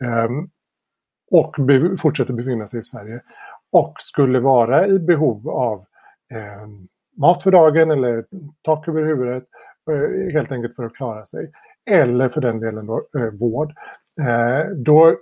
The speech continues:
är man i det här <laughs> som jag beskrev innan, det här röriga lapptäcket av olika lagstiftningar som kickar, kickar in på olika sätt. Om vi börjar i den änden med L M A och boende, eh, eller ersättning till, eh, mat för dagen och, och boende. Och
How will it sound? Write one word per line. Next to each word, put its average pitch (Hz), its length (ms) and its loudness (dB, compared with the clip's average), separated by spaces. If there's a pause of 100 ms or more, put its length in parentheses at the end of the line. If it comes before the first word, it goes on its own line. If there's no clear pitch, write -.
(680)
är 185 420 2
man 180 220 4
i 151 200 2
det 117 120 -2
här 135 420 0
<laughs> - 0 -
som 139 180 -6
jag 123 160 -4
beskrev 120 360 -2
innan, 117 260 -4
det 120 60 -6
här 117 180 -2 (400)
röriga 123 420 4
lapptäcket 147 760 -2
av 131 200 0
olika 120 320 -4
lagstiftningar 117 640 -8
som 104 160 -18
kickar, 151 440 -12 (140)
kickar 117 240 -10
in 104 100 -18
på 131 100 -10
olika 131 220 -12
sätt. 170 200 -14 (360)
Om 139 140 4
vi 147 80 6
börjar 160 400 8
i 196 40 8
den 156 200 4
änden 131 200 2
med 120 180 0
L 127 140 -2
M 131 120 -4
A 123 80 -2
och 117 100 -4
boende, 131 440 -2 (520)
eh, 139 320 4
eller 151 140 6
ersättning 135 420 0 (460)
till, 123 240 -4
eh, 120 180 -4
mat 147 460 -8
för 135 80 -8
dagen 123 280 -2
och, 156 140 -4
och 135 80 -4
boende. 135 440 -2 (380)
Och 156 360 0